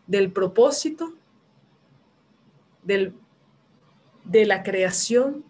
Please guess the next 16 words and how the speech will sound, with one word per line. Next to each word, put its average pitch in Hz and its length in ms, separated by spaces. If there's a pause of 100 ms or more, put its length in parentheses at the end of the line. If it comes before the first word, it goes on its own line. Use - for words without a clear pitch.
(420)
de 196 200
la 190 120
encomienda, 202 880
de 190 80
lo 185 120
que 180 100
Dios 170 180
nos 165 120
ha 156 80
dado, - 260 (760)
de 180 100
lo 175 140
que 175 120
Dios 170 200
ha 165 40
establecido. 156 720